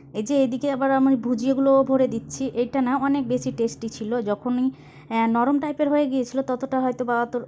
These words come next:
টেস্টটা বুঝতে পারিনি, কিন্তু আজকে যেহেতু ভেজে নিয়েছি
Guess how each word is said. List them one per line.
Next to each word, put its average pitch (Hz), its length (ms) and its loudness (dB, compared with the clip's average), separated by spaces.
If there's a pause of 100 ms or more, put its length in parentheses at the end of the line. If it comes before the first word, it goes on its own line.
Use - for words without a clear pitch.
(220)
টেস্টটা 254 340 0
বুঝতে 254 300 -6
পারিনি, 233 320 -2
কিন্তু 240 240 -4
আজকে 226 340 -4
যেহেতু 220 320 -6
ভেজে 233 280 0
নিয়েছি 240 460 0